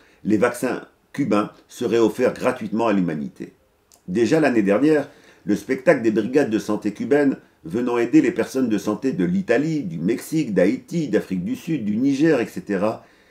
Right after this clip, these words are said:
était venu démontrer l'efficacité d'un système de santé quand celle-ci n'est pas considérée comme une marchandise. Le traitement médiatique des brigades de santé cubaines fut pour la plupart des grands médias l'occultation et le silence.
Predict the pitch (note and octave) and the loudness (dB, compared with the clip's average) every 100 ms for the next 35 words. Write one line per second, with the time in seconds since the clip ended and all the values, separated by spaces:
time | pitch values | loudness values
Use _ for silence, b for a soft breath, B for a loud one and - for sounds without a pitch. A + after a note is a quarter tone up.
0 | b - - C#3+ D3 D#3 C3 D#3+ D#3+ C#3+ | b -6 4 6 6 4 4 4 4 0
1 | C3 G2+ F2+ - C#3 - - A2+ B2 A#2+ | 0 0 0 -4 -6 -6 -8 -10 -6 -6
2 | - - _ - A2 F#2+ C#3+ C3+ C3 A2+ | -6 -16 _ -4 -2 -2 -6 -4 -2 0
3 | G2 F#2+ F2+ - G2 G2 b b b b | -2 -2 -6 -4 -6 -6 b b b b
4 | b - C3 D3+ C#3 - D3 C3 A#2+ A#2 | b -6 2 4 4 2 2 2 2 -2
5 | A2+ G#2+ F#2+ G2 G#2+ F#2 F2+ D#2+ D#2 - | -4 -4 0 0 0 -2 -2 -2 -6 -8
6 | C#2+ C#2+ A1+ G1+ - _ _ b b b | -12 -12 -14 -18 -20 _ _ b b b
7 | b b F#2+ G2 G#2+ B2 D3 B2 - G2+ | b b -4 -2 -2 2 2 2 0 0
8 | G2 G2+ A2 F#3+ - - _ _ _ _ | 2 2 2 0 -2 -8 _ _ _ _
9 | G2+ G#2 G2+ G#2+ A2+ G2 F#2+ F2+ F#2+ G2 | -2 0 0 2 2 0 -2 -4 -4 -2
10 | F#2+ A2+ A#2+ b b _ - B2+ - A2+ | 2 2 2 b b _ -8 -8 -4 0
11 | G#2+ - A2+ B2+ C3 B2+ G#2+ G2+ F#2 G2 | 0 0 -4 2 2 2 -2 -2 0 2
12 | F#2 F#2 A2+ A#2 - A2+ A#2 C3 G#2+ F#2+ | 2 2 2 0 -2 0 0 0 -2 -2
13 | - G#2+ G2 F2 - G2 F2 - - - | -2 0 2 0 -2 -4 -6 -8 -20 -20